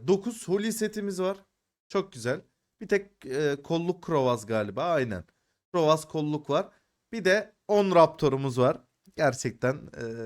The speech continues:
çok hoş. Göz doyuran bir item ya. Yemin ederim var ya. Abi bence Raptor her şeye gidiyor ya. Bakar mısın? Yani artı on, anlatabildim mi? Üstü yok. Üstü yok abi.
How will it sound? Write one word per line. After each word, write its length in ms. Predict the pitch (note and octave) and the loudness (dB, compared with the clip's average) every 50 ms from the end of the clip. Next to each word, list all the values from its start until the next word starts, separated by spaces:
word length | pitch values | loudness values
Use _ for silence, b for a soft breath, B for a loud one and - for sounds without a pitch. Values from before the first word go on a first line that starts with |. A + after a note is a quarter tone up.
| A2 A2+ - C#3 - - _ | -10 -10 -12 -14 -14 -16 _
çok 260 | - - C#3+ B2+ - | -4 -2 -2 -2 -2
hoş. 300 | C3 C3+ C3+ - - - - | -4 -4 -4 -6 -12 -16 -10
Göz 340 | C#3 B2+ C#3 C#3+ C#3+ C3 B2+ | -2 0 2 2 2 2 0
doyuran 400 | C3+ B2+ B2 B2+ B2 B2 B2 B2 | 0 2 2 0 -2 -4 -6 -8
bir 60 | A#2 | -8
item 400 | G#2+ G#2 - - A2+ G#2 G2+ G2 | -8 -8 -6 -6 -6 -6 -6 -6
ya. 140 | G2+ G2+ G2+ | -6 -6 -4
Yemin 320 | G#2 A2+ C3 D3 D3+ D#3 | -2 -2 -2 -2 0 -2
ederim 380 | D3 C#3 C3 C3 B2+ B2 B2+ C#3+ | -2 0 0 0 0 0 0 0
var 140 | E3 D#3 B2 | 2 2 2
ya. 240 | A2 G2+ F#2 - b b b b b b b b b b b _ _ _ _ - | 2 0 -2 -6 b b b b b b b b b b b _ _ _ _ 4
Abi 540 | D3+ F#3 G3+ G#3+ G3+ A3 G#3 F3+ D3+ - _ _ _ _ _ _ _ _ - | 8 8 8 10 8 8 6 6 4 0 _ _ _ _ _ _ _ _ -20
bence 600 | A2+ A2 G#2+ D#3+ F3+ G#3 A3 A3+ G3+ G#3 G#3+ G3+ | -20 0 4 6 6 6 6 4 4 6 6 6
Raptor 580 | F#3+ F#3+ F#3+ G#3 G3 - - - G3+ G3+ G3+ | 8 6 6 6 4 2 0 2 2 2 4
her 200 | D3 D3+ F3+ G#3 | 6 6 6 6
şeye 340 | G#3 - - F#3 E3+ D#3+ D3+ | 6 2 0 2 2 2 2
gidiyor 320 | C#3 C3+ C3 C3 C3 B2 A2+ | 0 -2 0 0 2 2 2
ya. 420 | A2 G#2 G#2 G2+ G2+ G2+ G2 G2+ | 2 0 0 0 0 -2 0 2
Bakar 320 | C#3 D3+ D#3 G3 G3+ G#3+ | 2 2 6 6 6 6
mısın? 400 | G#3+ F3+ D#3+ D3 - - B2+ A#2+ | 6 4 0 -4 -8 -10 -8 -4
Yani 420 | B2+ C#3 D#3+ E3+ E3 E3 D#3+ D#3 - _ _ _ _ _ _ _ _ _ _ _ _ _ | 0 0 0 2 0 -2 -4 -6 -10 _ _ _ _ _ _ _ _ _ _ _ _ _
artı 340 | D3+ E3 F3+ F#3+ F#3+ - A#3 | 8 8 8 8 6 4 4
on, 120 | A3+ G#3+ F#3 | 4 6 4
anlatabildim 640 | E3+ D#3+ E3 E3+ E3 G3 F#3+ F3 G3+ G3 F#3+ A3+ F#3 | 2 0 -2 -2 -2 -2 -2 -2 -4 -4 -4 -4 -4
mi? 140 | C#3+ A#2+ G#2+ | -6 -6 -8
Üstü 380 | - - D3+ - - - A#3 | -10 -10 -12 -12 -4 2 4
yok. 320 | G#3 D#3+ A2+ G2 - _ _ _ _ _ _ _ _ _ _ _ _ _ _ - | 6 6 4 2 -2 _ _ _ _ _ _ _ _ _ _ _ _ _ _ -10
Üstü 280 | D#3 - - - - | -8 -8 -6 2 4
yok 200 | A3+ G3+ - - | 4 4 4 4
abi. 380 | D#3 D3+ D3 C3+ A2+ F#2+ E2+ | 2 2 2 2 0 -4 -10